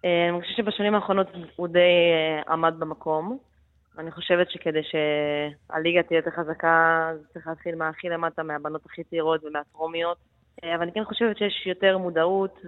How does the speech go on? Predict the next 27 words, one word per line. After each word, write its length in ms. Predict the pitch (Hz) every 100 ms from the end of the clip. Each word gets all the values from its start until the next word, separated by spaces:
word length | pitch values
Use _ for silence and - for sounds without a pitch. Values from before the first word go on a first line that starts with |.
| 156
וגם 520 | 156 151 147 151 160
מסביב, 420 | 165 170 160 175 165 _
גם 100 | 160
מבחוץ 380 | 170 160 - 208 -
לכדורגל 480 | 202 196 185 185 185
וגם 240 | 151 160 156 156
מבפנים, 560 | 147 _ 180 190 196 190 _ _ - 156 - 165
וגם 240 | 170 175
יש 140 | 175 170
רצון, 360 | 165 180 165
שזה 220 | 160 156
הכי 180 | 156 165
חשוב, 240 | 160 - 160
שבאמת 340 | 160 156 156
יש 140 | 160 -
רצון 280 | 151 - 170
לפתח 380 | 156 156 - 147 151
את 40 | 156
זה. 160 | 160 214 _ _ _ _ -
אה, 40 | 160 156 156 156 151 151
וכן, 280 | 160 - 226 208 -
חד 120 | 180
משמעית 320 | 190 - 170 160
אני 100 | 151
מרגישה 340 | 147 151 160
שזה 160 | 151 156
מתפתח. 500 | 151 151 - 143 -